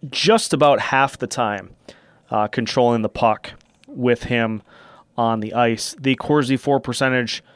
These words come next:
five on five, when the game is tied with Kaprizov on the ice, forty-eight point two percent. And we'll get to this, uh, to finish off the show today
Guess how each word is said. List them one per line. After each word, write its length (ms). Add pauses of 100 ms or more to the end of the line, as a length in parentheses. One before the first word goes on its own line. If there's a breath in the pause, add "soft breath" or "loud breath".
(160 soft breath)
five 320
on 140
five, 440
when 220
the 60
game 240
is 140
tied 520 (460 soft breath)
with 180
Kaprizov 540
on 120
the 100
ice, 160
forty-eight 480
point 260
two 220
percent. 560 (440 loud breath)
And 540
we'll 200
get 160
to 120
this, 520 (800)
uh, 260
to 200
finish 360
off 180
the 80
show 240
today 380